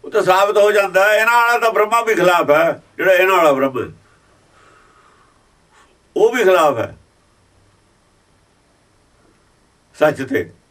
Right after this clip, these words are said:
ਉਹ ਬ੍ਰਹਮਾ ਪੰਡਤ ਹੈ, ਬ੍ਰਹਮਾ ਇਹਨਾਂ ਦਾ, ਹੋਰ ਬ੍ਰਹਮਾ ਕੌਣ ਹੈ? ਇਹਨਾਂ ਦਾ ਬ੍ਰਹਮਾ ਕੌਣ ਹੈ? ਪੰਡਤ ਹੈ, ਉਹ ਵੀ ਖਿਲਾਫ ਹੈ।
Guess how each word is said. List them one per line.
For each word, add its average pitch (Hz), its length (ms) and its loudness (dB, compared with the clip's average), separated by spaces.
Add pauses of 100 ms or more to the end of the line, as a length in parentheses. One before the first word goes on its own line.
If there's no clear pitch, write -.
(280)
ਉਹ 104 80 -8
ਬ੍ਰਹਮਾ 180 560 0
ਪੰਡਤ 175 320 -2
ਹੈ, 196 260 2
ਬ੍ਰਹਮਾ 202 300 0
ਇਹਨਾਂ 214 180 -2
ਦਾ, 233 100 0
ਹੋਰ 202 160 0
ਬ੍ਰਹਮਾ 214 300 -6
ਕੌਣ 190 240 2
ਹੈ? 156 160 -4 (720)
ਇਹਨਾਂ 190 140 -2
ਦਾ 226 100 0
ਬ੍ਰਹਮਾ 233 300 -2
ਕੌਣ 226 240 0
ਹੈ? 240 60 -2
ਪੰਡਤ 214 340 -2
ਹੈ, - 200 -6 (1400)
ਉਹ 135 100 -2
ਵੀ 214 80 -4
ਖਿਲਾਫ 208 340 2
ਹੈ। 202 180 -4